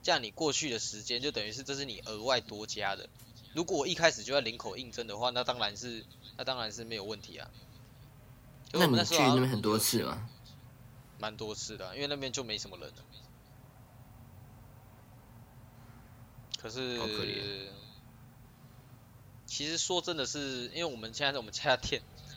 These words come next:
Speaker 1: 好，不要说太多细节，因为有些东西真的是发现外面其实水很深，你知道吗？
Speaker 2: 因为
Speaker 1: 就有些东西，
Speaker 2: 水很深啊。
Speaker 1: 应该说企业都有这种毛病，就是他们喜欢做那种过于形式的东西，你知道吗？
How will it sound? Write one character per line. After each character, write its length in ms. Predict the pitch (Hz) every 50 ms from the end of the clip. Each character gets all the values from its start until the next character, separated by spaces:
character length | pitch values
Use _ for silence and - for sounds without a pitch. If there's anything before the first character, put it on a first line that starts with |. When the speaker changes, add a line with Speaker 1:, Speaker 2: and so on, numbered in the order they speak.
| - -
Speaker 1:
好， 160 | - 101 104 104
不 60 | 120
要 140 | 123 123 123
说 160 | - 143 135
太 160 | 139 143 120
多 180 | 110 117 117 113
细 240 | - - - 113
节， 240 | 107 - - 95 98
因 60 | 123
为 80 | 143 147
有 100 | 135 117
些 160 | 107 131 139
东 220 | 131 131 127 127 123
西 280 | - 127 120 117 120 117 - - - - - - - -
真 180 | - - 156 151
的 60 | 139
是 160 | 127 143 147
发 220 | 135 - 143 131 127
现 120 | 139 143 139
外 40 | 131
面 140 | 139 139 127
其 100 | - -
实 120 | 110 113
水 260 | 110 - - 113 110
很 160 | 110 101 -
深， 220 | - - - 95 92
你 100 | 87 -
知 60 | -
道 240 | 95 95 92 90 92
吗？ 80 | - - - - - - - - - - - - - - - - - - - - - - - - - - - - - - -
Speaker 2:
因 40 | -
为 100 | - -
Speaker 1:
就 120 | - 185 151
有 40 |
些 140 | 127 139 151
东 180 | - 139 139 135
西， 200 | - - - -
Speaker 2:
水 40 | 80
很 80 | 80
深 80 | 98 113
啊。 60 | 123 123 - - - - - - - - - - - - - - - - - - - - - - - - -
Speaker 1:
应 80 | - 156
该 80 | 165
说 80 | 170 175
企 320 | - - - - 220 196
业 100 | 185 170
都 100 | 156 165
有 40 | 147
这 80 | 139 151
种 100 | 127 104
毛 160 | 98 104 110
病， 160 | 110 135 123
就 100 | 131 156
是 40 | 165
他 80 | 170
们 180 | 165 156 135 131
喜 140 | - - 107
欢 140 | 107 120 120
做 180 | - 143 139
那 100 | 127 127
种 220 | 117 110 101 - - - - - - - - - - - - - -
过 220 | - 233 175 139 120
于 160 | 113 117 127
形 280 | - - - 117 123 131
式 240 | - - - 156 123
的 80 | 110 107
东 240 | 107 110 110 113 110
西， 220 | - - - 104
你 100 | 98 95
知 80 | 95 98
道 160 | 92 95
吗？ 60 | 92